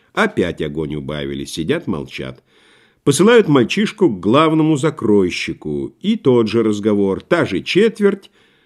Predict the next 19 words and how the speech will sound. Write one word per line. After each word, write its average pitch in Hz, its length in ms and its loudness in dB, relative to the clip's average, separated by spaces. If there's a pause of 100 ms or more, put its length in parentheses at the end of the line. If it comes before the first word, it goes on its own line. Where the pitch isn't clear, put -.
(260)
а 90 140 -4
на 123 120 4
другой 143 320 2
день 160 260 2
все 131 300 -2
на 117 140 0
работе. 87 480 -4
Сидят, 170 560 0
ноги 101 320 0
калачиком, 127 880 -2
а 110 40 0
руки 160 320 -4
с 123 120 -14
похмелья 131 720 -2
да 110 200 0
от 107 100 -6
холода 107 580 -2 (380)
ходуном 151 600 4
ходят. - 540 -10